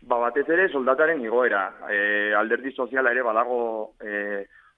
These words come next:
hor sarturik, eta, eh, bide horretatik jarraituko dugu, baina batez ere, eh, erosteko ahalmen hori, eh, mantentzea da gure proposamena. Haiek hiru koma bostean finkatzen dute, eta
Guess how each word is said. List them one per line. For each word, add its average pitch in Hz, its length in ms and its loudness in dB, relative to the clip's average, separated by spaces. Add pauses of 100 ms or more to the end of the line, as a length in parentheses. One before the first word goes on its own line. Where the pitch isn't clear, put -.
hor 123 280 -2
sarturik, 139 480 -2 (160)
eta, 98 680 -2 (100)
eh, 104 320 -10 (460)
bide 110 300 -4
horretatik 107 340 -4
jarraituko 110 400 -4
dugu, 120 300 0 (260)
baina 113 200 -2
batez 120 300 -2
ere, 139 320 2
eh, 104 420 -2
erosteko 113 380 -4
ahalmen 117 240 -2
hori, 117 460 -2 (300)
eh, 107 840 2 (100)
mantentzea 123 800 -2 (240)
da 110 120 -2
gure 127 200 0
proposamena. 104 580 -2
Haiek 113 300 -2
hiru 123 200 -4
koma 120 200 0
bostean 127 380 -4
finkatzen 117 440 -6
dute, 139 440 0
eta 95 680 -6